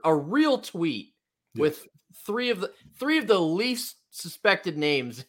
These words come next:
Speaker 1: <laughs> in the same tweet, all connected to the A C C. I couldn't believe it when I read it, but, ah, man, just so much to monitor. And so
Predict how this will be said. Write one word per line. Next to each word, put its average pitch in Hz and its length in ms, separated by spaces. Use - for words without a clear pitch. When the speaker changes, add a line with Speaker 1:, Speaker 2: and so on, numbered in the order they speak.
Speaker 1:
<laughs> - 240
in 160 160
the 156 100
same 165 380
tweet, 147 540
all 160 180
connected 151 400
to 135 80
the 127 120
A 131 160
C 123 200
C. 117 240
I 107 200
couldn't 226 240
believe 175 380
it 107 200
when 131 160
I 127 100
read 123 260
it, 107 180
but, 110 320
ah, 117 400
man, 104 280
just - 360
so 254 220
much 254 260
to 185 80
monitor. 120 680
And 123 160
so 123 380